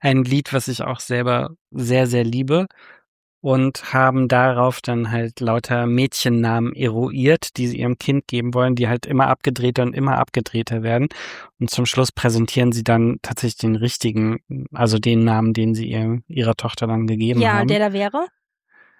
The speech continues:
Speaker 1: Ich weiß grad nur noch den Mittelnamen James, den ich sehr lustig, Birdie
Speaker 2: Birdie,
Speaker 1: James.
Speaker 2: Birdie James.
Speaker 1: Birdie
Speaker 2: Also Birdie
Speaker 1: James.
Speaker 2: ist der, ist der Rufname wohl und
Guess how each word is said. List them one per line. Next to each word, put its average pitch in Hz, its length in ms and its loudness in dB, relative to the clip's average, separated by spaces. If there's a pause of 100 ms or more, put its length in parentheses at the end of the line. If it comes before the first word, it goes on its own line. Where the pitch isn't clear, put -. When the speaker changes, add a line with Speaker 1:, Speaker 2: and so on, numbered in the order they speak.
(120)
Speaker 1:
Ich - 200 -4
weiß 120 200 0
grad 127 180 -2
nur 131 140 2
noch 127 80 -2
den 127 200 0
Mittelnamen 123 600 0
James, 127 360 0
den 127 160 -2
ich 127 120 -4
sehr 123 200 0
lustig, 131 400 -6
Birdie 170 280 4
Speaker 2:
Birdie, 262 180 2
Speaker 1:
James. 107 320 0
Speaker 2:
Birdie 247 340 2
James. 123 380 4
Speaker 1:
Birdie 214 140 0
Speaker 2:
Also - 20 -2 (140)
Birdie 240 240 4
Speaker 1:
James. 254 160 -2
Speaker 2:
ist - 80 -8
der, 208 340 -2
ist - 160 -8
der 208 80 -2
Rufname 269 480 -4
wohl 247 220 0
und 220 220 -4